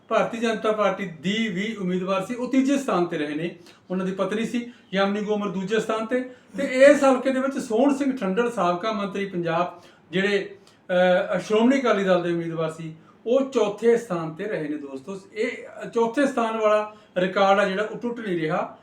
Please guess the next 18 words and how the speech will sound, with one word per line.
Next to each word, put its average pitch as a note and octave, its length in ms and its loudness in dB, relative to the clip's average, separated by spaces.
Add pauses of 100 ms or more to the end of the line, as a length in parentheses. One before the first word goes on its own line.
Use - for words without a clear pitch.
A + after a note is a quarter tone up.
ਸ਼੍ਰੋਮਣੀ E3+ 380 0
ਅਕਾਲੀ D#3 220 -2
ਦਲ E3 200 -2
ਦਾ। G#3 200 -4 (340)
ਬਹੁਤ C#4+ 220 4
ਨਮੋਸ਼ੀਜਨਕ B3 800 4
ਹਾਰ F#3 360 2
ਆਪਾਂ F#3+ 460 -4
ਇਹ F3 80 -6
ਕਹਿ G#3+ 200 0
ਸਕਦੇ F3 320 -6
ਹਾਂ, F#3 100 -4
ਕਿਉਂਕਿ F#3+ 540 -8
ਦੂਜੇ F#3 240 -4
ਤੀਜੇ G3 300 -6
ਸਥਾਨ F3 260 -2
ਤੇ F3 200 -6
ਹਾਰ E3 380 -2